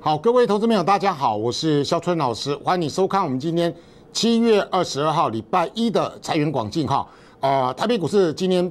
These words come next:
表现不错哈，为什么？因为它在创近期的新高。我们稍微看一下哈，整个指数呢，今天的盘势啊，它开小高之后震荡走高，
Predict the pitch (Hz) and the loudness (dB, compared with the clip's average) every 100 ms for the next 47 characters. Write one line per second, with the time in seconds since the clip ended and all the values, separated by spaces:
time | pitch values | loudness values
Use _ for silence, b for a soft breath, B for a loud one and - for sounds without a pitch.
0 | - - 143 214 147 - 180 120 - 190 | -6 -4 -2 -2 -2 -2 -2 -2 0 0
1 | 120 - 208 202 208 196 190 165 - 151 | 0 -4 0 0 0 0 0 -2 -4 -6
2 | 117 113 135 127 127 117 135 214 170 190 | -6 -6 -4 -2 -2 -4 -2 -2 0 -4
3 | 170 175 131 - B B B B - 214 | -2 -2 -2 -6 B B B B 0 2
4 | 254 214 202 311 285 233 226 294 302 - | 2 0 0 2 4 2 2 2 2 0
5 | 147 160 220 123 - B B B - 262 | -4 -2 -2 -2 -4 B B B 0 0
6 | 262 233 285 262 196 233 196 190 202 175 | 0 0 2 0 0 0 0 2 0 0
7 | 190 185 143 120 95 147 139 | 0 0 -2 -4 -2 -2 -2